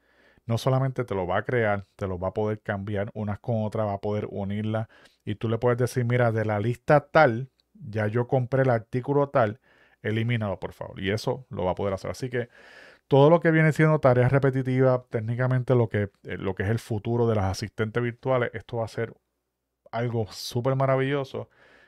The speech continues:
y es algo por lo cual eventualmente vamos a estar tocándolo para que ustedes puedan hacer uso. Así que yo estoy loco porque salga, porque hay muchas cosas que yo quiero hacer y me limitan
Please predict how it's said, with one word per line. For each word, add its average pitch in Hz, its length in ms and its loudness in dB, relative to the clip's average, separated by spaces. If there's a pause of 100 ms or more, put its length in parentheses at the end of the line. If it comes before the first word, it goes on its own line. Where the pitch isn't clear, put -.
y 107 120 -4
es 107 60 0
algo 113 280 0
por 104 160 -2
lo 95 140 -2
cual 95 300 -2 (140)
eventualmente 98 600 -4
vamos 107 240 -4
a - 40 -4
estar 113 220 -4
tocándolo 120 580 -4
para 95 200 -4
que 95 100 -18
ustedes 90 220 -12
puedan 104 220 -2
hacer 104 280 -4
uso. 98 260 -8
Así 98 220 -14
que 95 220 -8 (1700)
yo 107 140 -10
estoy 139 180 -6
loco 120 220 -4
porque 104 200 -8
salga, 107 260 -6
porque 95 140 -4
hay 101 40 -6
muchas 110 220 -6
cosas - 260 -8
que 104 120 -4
yo 101 120 -2
quiero 104 180 2
hacer 107 280 0
y 90 560 -4 (340)
me 95 340 -4
limitan 98 680 -4